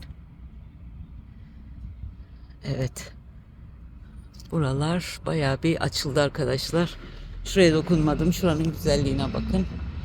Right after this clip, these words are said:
Hoş duruyor. Değişik böyle yandan bir şey vermiş. Form almış diyelim. Evet arkadaşlar, ne yapıyorum ben?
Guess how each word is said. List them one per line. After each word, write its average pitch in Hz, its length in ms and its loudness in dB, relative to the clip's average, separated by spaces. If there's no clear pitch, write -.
Hoş 175 280 0
duruyor. 165 400 4
Değişik - 480 4
böyle 147 360 8
yandan 160 480 8
bir 156 120 4
şey 175 260 8
vermiş. - 480 4
Form 190 220 12
almış 139 480 4
diyelim. 156 320 4
Evet 143 380 4
arkadaşlar, 165 680 6
ne 170 80 10
yapıyorum 160 680 8
ben? 151 140 8